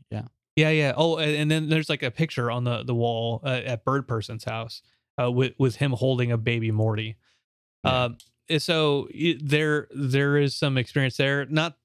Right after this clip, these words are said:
Speaker 2: uh, you know, I, it could be anything. It could be him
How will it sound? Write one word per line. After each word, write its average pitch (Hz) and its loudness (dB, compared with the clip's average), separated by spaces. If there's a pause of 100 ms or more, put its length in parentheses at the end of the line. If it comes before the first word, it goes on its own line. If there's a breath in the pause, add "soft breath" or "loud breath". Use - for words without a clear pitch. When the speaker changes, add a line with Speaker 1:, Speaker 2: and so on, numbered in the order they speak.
Speaker 2:
uh, 131 -10 (400)
you 156 -2
know, 101 -6
I, 120 -6 (340)
it - -14 (160)
could 143 0
be 123 -2
anything. 120 -2
It 127 -2
could 123 0 (160)
be 120 2
him 113 2